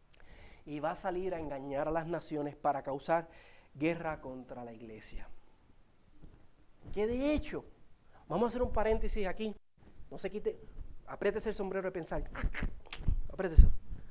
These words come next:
Si todas las naciones, como dice el premilenialismo, si todas las naciones son destruidas en Apocalipsis diecinueve,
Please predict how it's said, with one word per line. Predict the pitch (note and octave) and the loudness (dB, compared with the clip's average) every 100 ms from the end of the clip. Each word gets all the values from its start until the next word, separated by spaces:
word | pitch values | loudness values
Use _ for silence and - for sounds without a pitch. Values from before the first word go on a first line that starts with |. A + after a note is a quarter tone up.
| - - - - | -10 -8 -8 2
Si | A#3 | 6
todas | A3+ D#4 G4 | 6 8 12
las | F#4 D4 | 12 12
naciones, | D4 A#3+ A#3+ B3+ B3 F#3 D#3 - - - | 10 8 6 6 8 6 -2 -14 -20 -10
como | F#3 E3+ | -2 2
dice | F3 G#3 | 4 4
el | B3+ | 0
premilenialismo, | A#3+ G#3+ G3+ F#3+ F3+ E3+ F#3+ E3 | 2 2 2 0 0 0 0 -4
si | E3 | -8
todas | - E4+ F4 D#4+ | -8 0 4 6
las | B3+ | 4
naciones | A#3 - - A#3+ A#3 F3 | -4 -8 -4 0 2 0
son | - G3 | -6 -6
destruidas | A3 - G3+ G3+ G#3+ G#3+ F#3 | -6 -4 -4 -2 -2 -4 -4
en | F#3 | -8
Apocalipsis | F3+ F#3+ F#3 E3+ F#3 - E3 | -8 -10 -8 -8 -10 -14 -14
diecinueve, | E3 D#3+ D#3+ D#3+ - | -14 -10 -8 -8 -10